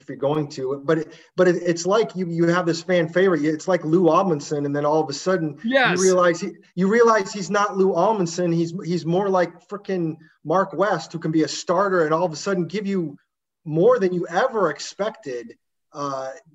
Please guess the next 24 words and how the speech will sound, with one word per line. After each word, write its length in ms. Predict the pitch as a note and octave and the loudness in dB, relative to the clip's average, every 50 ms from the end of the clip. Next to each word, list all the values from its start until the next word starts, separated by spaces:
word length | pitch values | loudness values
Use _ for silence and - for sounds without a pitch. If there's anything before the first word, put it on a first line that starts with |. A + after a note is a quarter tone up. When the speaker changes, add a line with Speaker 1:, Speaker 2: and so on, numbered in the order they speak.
| C#3+ C#3 C#3+ E3 F3 E3 | -20 -20 -20 -20 -18 -14
Speaker 1:
given, 540 | D#3+ D3 F#3+ G3 F3+ F#3+ F3+ E3+ E3+ E3+ - - D#3 | -4 2 2 2 4 4 2 2 0 -4 -8 -8 0
given 320 | F3+ F#3 F3 F#3 E3+ D#3 | 0 0 2 2 0 0
his, 320 | D3 D#3 D#3 C#3+ - - _ - | -2 -2 -4 -4 -6 -14 _ -14
his 240 | - D3+ D3 C#3 C#3 | -10 -8 -8 -8 -8
skill 340 | - - F3 F3 F#3 F3+ E3 | -8 0 2 2 2 2 0
set, 420 | E3 - - C#3 B2 A#2+ - - _ - E3+ | -2 -6 -10 -10 -10 -12 -16 -20 _ -6 -4
and, 420 | D#3 D3 D3 C#3+ C#3 C#3 C#3 C#3 _ _ _ _ _ _ | -2 0 0 -2 -2 -4 -10 -14 _ _ _ _ _ _
uh, 400 | D#3 D3+ C#3+ C#3+ C#3 C#3 C#3 C#3 - - - | -6 -4 -2 -2 -2 -4 -6 -10 -14 -16 -12
or 300 | - C#3 C#3 C3+ B2 - - | -8 -4 -4 -4 -4 -6 -6
Tyrone, 580 | - F3+ F3+ F3+ F#3 F#3 F3 E3+ D#3+ E3 E3 - | -2 0 2 4 4 4 2 0 -2 -4 -6 -10
Tyrone 460 | - - F#3 F#3 F#3 F3+ F3+ E3+ D#3 | -4 -2 0 0 2 4 2 2 2
Corbin 600 | E3 - - E3 F3+ F3+ D#3+ C#3+ C3+ B2+ B2 G#2 - | 0 -2 0 2 2 2 2 0 -4 -4 -10 -16 -20
for 140 | - B2 | -18 -8
back 300 | A#2+ C#3+ C3+ C3+ - - | -6 -2 -2 -2 -4 -4
in 60 | D3 C3+ | -8 -10
the 60 | B2 | -6
day, 320 | A#2+ - C#3+ C#3 C#3 C3+ | -4 -2 0 0 0 -2
or 200 | C3 B2+ A#2+ - - - - - _ - | -4 -4 -6 -10 -14 -20 -20 -20 _ -8
one 240 | D#3 D3+ E3+ F#3+ G3+ | -2 0 0 0 0
of 80 | F#3 | -2
these 200 | F3+ F3+ E3+ D3+ | -2 -2 -4 -2
guys 340 | C3+ E3+ E3 E3 D#3+ D#3 C#3 | 0 0 2 2 0 0 0
that, 160 | D3+ D3+ D3 | -2 -4 -2
like, 280 | D#3 D3 C#3 C3 C3+ | -2 -2 -2 -4 -6